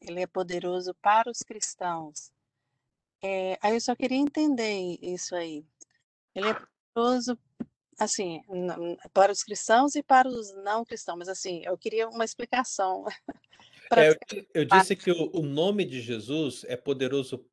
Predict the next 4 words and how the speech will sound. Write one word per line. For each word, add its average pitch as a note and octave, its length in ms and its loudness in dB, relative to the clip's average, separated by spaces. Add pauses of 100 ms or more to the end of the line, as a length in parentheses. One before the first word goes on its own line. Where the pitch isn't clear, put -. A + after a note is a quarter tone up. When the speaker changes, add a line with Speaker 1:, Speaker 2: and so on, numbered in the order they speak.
Speaker 2:
para G3 360 4
os - 120 -4
cristãos. - 760 -12 (1200)
Speaker 1:
Uhum. F#3 440 -10